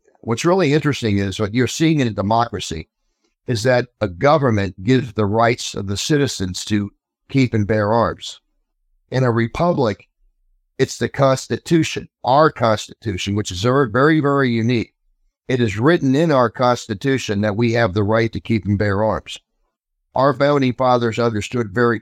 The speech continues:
clearly that arming the American citizens prevents an overreaching government from getting, well, from getting too out of control. I think what's very compelling on all of this, and it's been stated before, that democracies revert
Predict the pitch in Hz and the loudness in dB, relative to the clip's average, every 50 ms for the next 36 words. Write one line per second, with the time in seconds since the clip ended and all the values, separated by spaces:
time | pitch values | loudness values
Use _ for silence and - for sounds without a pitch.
0 | - - - - 160 151 147 131 107 90 - _ _ _ _ _ _ _ _ _ | -6 -12 -4 0 0 2 2 2 2 0 -4 _ _ _ _ _ _ _ _ _
1 | _ _ _ - 117 120 - - 131 131 135 135 139 139 135 131 120 110 110 113 | _ _ _ -6 -6 -4 -2 0 2 2 4 4 4 4 2 2 2 2 2 0
2 | 120 127 127 127 127 - 101 98 - - 165 156 139 135 - - 98 95 101 - | 2 2 0 0 -2 -4 -6 -8 -6 -2 0 0 0 0 -2 -4 -6 -6 -6 -6
3 | - - 117 104 95 127 131 131 - - 113 113 123 131 110 107 107 110 120 120 | -4 -4 -4 -2 0 0 -2 -2 -2 -2 -2 0 0 0 0 -2 -2 0 0 0
4 | 113 - 104 98 95 90 117 123 127 113 107 98 95 95 - - 98 104 101 110 | 0 0 0 0 0 2 2 2 2 2 2 0 0 -2 -2 0 0 2 2 2
5 | 110 107 98 98 - _ _ _ _ _ _ _ _ _ _ _ _ _ _ 123 | 0 0 -2 -6 -10 _ _ _ _ _ _ _ _ _ _ _ _ _ _ 0
6 | 131 123 - 123 117 113 110 131 120 113 101 - - 139 127 117 110 104 95 - | 0 0 0 0 0 2 2 2 2 2 0 -2 0 0 2 2 2 0 0 -2
7 | 92 87 80 - - 104 95 90 - - _ _ _ _ _ _ _ _ _ _ | -4 -6 -4 -2 0 0 0 0 -2 -4 _ _ _ _ _ _ _ _ _ _
8 | _ _ _ _ - - 123 131 147 143 123 117 95 - 135 139 143 147 139 - | _ _ _ _ -4 -2 0 0 0 0 0 -2 -2 0 0 2 2 0 0 -2
9 | 113 101 - - 139 147 156 147 120 110 104 98 95 95 90 85 - 90 90 92 | -4 -4 -2 0 2 2 2 2 2 2 0 0 0 0 -2 -2 -2 -4 -4 -4
10 | - - - - _ _ _ _ _ _ _ _ _ _ - 123 117 113 113 104 | -6 -10 -12 -14 _ _ _ _ _ _ _ _ _ _ -4 -2 0 0 -2 -2
11 | - - 110 107 - - - 123 123 123 117 110 104 107 101 - - 131 135 131 | -2 -2 -2 -2 -2 -2 -2 0 0 2 0 0 0 -2 -4 -2 -4 -2 0 0
12 | 120 113 107 - - 113 104 101 107 120 135 143 - 120 107 - - 120 110 95 | 2 0 0 0 0 0 0 2 2 2 0 0 0 -2 -4 -2 0 0 0 0
13 | 87 90 104 104 101 87 110 123 127 131 - - - | 0 0 0 0 0 0 0 0 0 0 -2 -6 -14